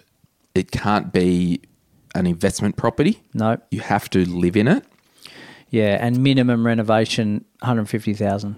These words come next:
Speaker 2: of
Speaker 1: Yeah.
Speaker 2: your own
Speaker 1: So
Speaker 2: coin.
Speaker 1: it's a decent size renovation.
Speaker 2: Yeah.
Speaker 1: It's not we're knocking over the back veranda and putting another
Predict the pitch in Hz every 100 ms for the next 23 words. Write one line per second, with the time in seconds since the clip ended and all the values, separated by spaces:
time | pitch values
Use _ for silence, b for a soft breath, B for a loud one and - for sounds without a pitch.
0 | - 104 98 107 107 110 110 107 110 101
1 | 98 95 _ - 101 _ 104 98 - 87
2 | - 87 85 82 82 80 78 90 82 71
3 | 90 - 104 101 98 - - 90 90 82
4 | 82 90 87 - 90 82 82 85 80 -
5 | B B B 87 - 85 - 80 82 80
6 | 80 80 78 - 87 82 78 80 78 73
7 | 73